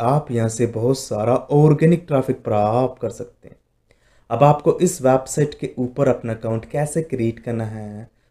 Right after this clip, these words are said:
उसकी जानकारी मैं आपको देता हूँ। तो अकाउंट क्रिएट करने के लिए आपको इसके होम पेज के ऊपर आना है। यहाँ पर आपको ऑप्शन मिलता है साइन अप का,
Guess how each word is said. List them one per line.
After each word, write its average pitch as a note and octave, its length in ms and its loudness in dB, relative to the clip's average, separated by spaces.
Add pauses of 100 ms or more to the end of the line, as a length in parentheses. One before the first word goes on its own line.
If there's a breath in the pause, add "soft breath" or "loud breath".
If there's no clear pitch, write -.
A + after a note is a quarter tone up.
उसकी C#3 280 -4 (100)
जानकारी A#2 400 0
मैं A2 120 -4
आपको G#2 260 -10
देता - 280 -18
हूँ। - 80 -20 (480)
तो B2+ 60 4
अकाउंट F#3 400 8
क्रिएट D3 360 6
करने B2+ 180 2
के B2 120 -2
लिए B2+ 220 8
आपको B2 420 4
इसके B2+ 260 4
होम A2+ 280 4
पेज G#2+ 280 -6
के - 100 -12
ऊपर - 160 -12
आना - 140 -16
है। - 80 -20 (640)
यहाँ C3+ 360 6
पर D3+ 200 8
आपको B2 420 6
ऑप्शन B2 340 4
मिलता A2 280 2
है A#2+ 80 8
साइन G#2+ 320 -2
अप G2+ 180 -8
का, G#2 80 -12